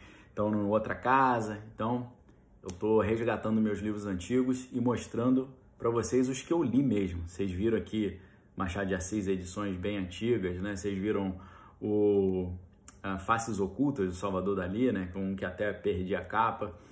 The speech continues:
O meu Grandes Esperanças, é, emprestei pra um amigo, ele, ele ra-, rachou o livro no meio, né?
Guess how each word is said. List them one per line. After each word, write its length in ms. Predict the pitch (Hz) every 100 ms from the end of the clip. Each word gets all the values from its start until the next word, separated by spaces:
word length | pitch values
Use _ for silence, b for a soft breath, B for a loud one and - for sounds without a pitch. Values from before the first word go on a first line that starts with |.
| B B -
O 80 | 120
meu 260 | 131 139
Grandes 280 | 110 123 139
Esperanças, 760 | 131 - 117 110 139 135 113 95
é, 260 | 110 107 104
emprestei 400 | 104 104 117 113
pra 120 | 110
um 20 |
amigo, 260 | 107 113 110
ele, 480 | 110 110 101 95 92
ele 440 | 104 104 98 92
ra-, 320 | - 104 117
rachou 680 | 92 - 101 - - 151 127
o 60 |
livro 280 | 98 113 104
no 120 | 104
meio, 380 | 95 110 143 113
né? 160 | 104